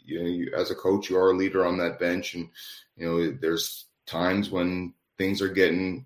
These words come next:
hairy out there on the ice where you need to show your composure and you need to keep the, the guys composed. And,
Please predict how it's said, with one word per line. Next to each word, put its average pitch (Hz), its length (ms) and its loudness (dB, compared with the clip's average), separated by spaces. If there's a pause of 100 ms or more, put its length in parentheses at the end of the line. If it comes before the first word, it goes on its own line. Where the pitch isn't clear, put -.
hairy 101 460 6
out 90 160 2
there 90 220 4
on 90 100 2
the 90 140 0
ice 95 320 2
where 87 180 2
you 87 180 -2
need 92 140 -4
to 92 80 -8
show 92 220 2
your 90 100 2
composure 90 680 -2
and 85 140 -2
you 85 60 -2
need 82 100 -2
to 80 60 -8
keep - 240 -16
the, 87 140 0 (100)
the 76 60 -4
guys 82 300 2
composed. 82 540 -6
And, 80 140 -14